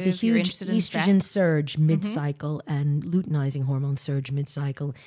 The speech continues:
Speaker 1: So when you are fertile, you, you kick off fertility
Speaker 2: You feel
Speaker 1: hormone.
Speaker 2: good.
Speaker 1: Yeah, th-, without question.
Speaker 2: I think we couldn't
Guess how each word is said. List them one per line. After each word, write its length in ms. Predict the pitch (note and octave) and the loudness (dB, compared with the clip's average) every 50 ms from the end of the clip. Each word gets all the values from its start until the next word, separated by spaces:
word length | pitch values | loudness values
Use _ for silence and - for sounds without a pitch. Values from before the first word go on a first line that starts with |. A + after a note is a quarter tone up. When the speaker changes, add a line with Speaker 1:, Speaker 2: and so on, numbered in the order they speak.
| - - - | -20 -20 -10
Speaker 1:
So 140 | - - D#3+ | -2 0 2
when 320 | D#3 D#3+ F3+ F#3+ G3 G3+ | 4 6 6 8 8 8
you 120 | G3+ G3+ G3 | 8 6 4
are 60 | F#3+ | 4
fertile, 560 | F#3 - G#3+ A3 A3 - F#3 D#3+ D3+ D3+ D3 | 0 -2 -4 -4 -2 -2 -4 -4 -2 -2 -2
you, 360 | D3+ D3+ D3+ F3+ G3 G3 E3+ D#3+ E3+ - _ | 0 2 2 2 2 2 0 -4 -10 -18 _
you 160 | E3+ F#3+ G3 | -8 -8 -8
kick 340 | G3 - - - G#3+ - - | -8 -10 -12 -12 -12 -8 -4
off 420 | F#3 F#3+ F#3+ F#3 - - - _ _ _ _ _ _ _ _ _ _ _ _ | -4 -2 -2 -4 -6 -10 -20 _ _ _ _ _ _ _ _ _ _ _ _
fertility 560 | _ _ _ - F3 - - G3 F#3 G3+ G#3+ A3 | _ _ _ -8 -8 -6 -4 -4 -2 -2 -2 -2
Speaker 2:
You 20 | |
feel 160 | - B3 A3+ B3 A#3+ A#3 | -2 0 0 0 0 0
Speaker 1:
hormone. 220 | - A3 E3+ C#3 | 0 0 2 2
Speaker 2:
good. 160 | - B2 - - - - _ _ _ | 0 0 -4 -8 -16 -20 _ _ _
Speaker 1:
Yeah, 320 | - C3 C#3 C#3+ D3+ D3+ C#3+ - _ | -20 -12 -8 -6 -6 -6 -6 -10 _
th-, 100 | - - - | -18 -14 -6
without 280 | - E3+ F#3 F3+ E3+ - | -4 -2 -2 -2 -2 -2
question. 400 | - D3+ C#3 - - C#3 C3+ B2+ - _ _ _ | -4 -6 -6 -6 -6 -8 -10 -10 -12 _ _ _
Speaker 2:
I 40 | G3+ | -14
think 220 | - B3+ B3 A#3+ | -10 -10 -10 -10
we 80 | A#3+ A#3+ | -10 -14
couldn't 500 | - _ - - B3 A#3 - A3+ G#3+ | -16 _ -10 -8 -8 -6 -6 -8 -8